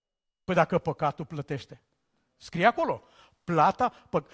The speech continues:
Dumnezeu dă darul. Darul fără plată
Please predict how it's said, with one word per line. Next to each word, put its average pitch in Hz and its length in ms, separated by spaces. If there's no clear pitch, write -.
Dumnezeu 226 480
dă 277 140
darul. 220 680
Darul 208 420
fără 220 280
plată 214 800